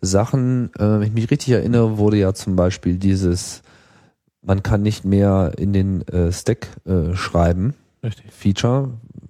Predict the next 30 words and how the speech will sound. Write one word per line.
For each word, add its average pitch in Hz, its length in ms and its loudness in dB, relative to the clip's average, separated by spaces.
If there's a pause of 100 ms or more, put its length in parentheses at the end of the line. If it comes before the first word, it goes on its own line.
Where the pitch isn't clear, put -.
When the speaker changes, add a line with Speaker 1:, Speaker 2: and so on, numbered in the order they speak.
Speaker 1:
wurde, 104 460 0
glaub 95 220 2
ich, 98 80 0
von 98 180 0
Theodorat, 90 880 0
äh, 101 160 -2
Speaker 2:
Write 104 240 2
or - 60 -4
Execute, - 500 -8
ja, 110 180 -2 (160)
richtig. 104 260 -6 (360)
Speaker 1:
ähm, 95 360 -2 (180)
pioniert. 101 640 2 (920)
Speaker 2:
W-, 95 140 -4
Speaker 1:
Was? 131 200 -2 (180)
Speaker 2:
W 101 240 0
O 95 100 -2
X, 87 260 -10 (160)
richtig. 98 300 -10 (880)
Speaker 1:
Kannst 98 180 -2
du 101 40 0
ja 95 40 0
vielleicht 95 220 -2
mal 92 80 -2
kurz 101 220 -4
erläutern? 117 680 0 (640)
Speaker 2:
Ähm, 113 460 2 (280)
ja, 110 140 2
letztendlich, 147 500 0
ähm, 120 400 0